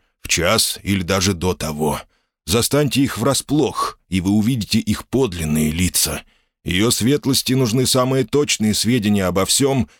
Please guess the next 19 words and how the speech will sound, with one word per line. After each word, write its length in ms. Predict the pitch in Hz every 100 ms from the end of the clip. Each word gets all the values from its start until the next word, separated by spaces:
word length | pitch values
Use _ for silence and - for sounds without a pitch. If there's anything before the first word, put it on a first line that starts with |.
| -
и 60 | 117
это 200 | 131 117
верный 380 | 123 131 120
способ 420 | 113 - 117 113 -
их 240 | 110 -
получить". 720 | 110 107 - - 78 - - - _ _ _ _ _ _ _ -
"Хорошо. 560 | - 156 170 - 131 131 _ _ _ _
Как 180 | - 151
скажете, 460 | - 139 165 165 -
сэр". 520 | - 90 78 - - _ _ _ _ -
"А 100 | 85
я 460 | 82 85 92 92 - - - _
хотел 540 | - 95 - 139 131
бы, 280 | 85 80 71 - _ _ _ _ _ _ -
чтобы 400 | - 113 113 156
её 180 | 160 151
светлость 840 | - 127 156 - 123 - - -
осталась 600 | 98 95 - 104 104 92
довольна", 720 | - 92 90 92 80 73 73